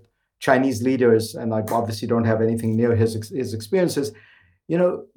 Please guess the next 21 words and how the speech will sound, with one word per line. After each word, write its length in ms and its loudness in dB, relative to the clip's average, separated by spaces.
it's 220 -2
all 260 0
an 100 2
act. 460 0
This 220 0
is 140 -2
their, 320 6
they 140 6
are 160 6
very, 520 6
the, 240 -2
this 260 -2
is 100 -4
a 200 2
closed 580 2
political 420 0
system. 500 -6
People 300 -4
act 280 -2
very 480 4
carefully. 720 2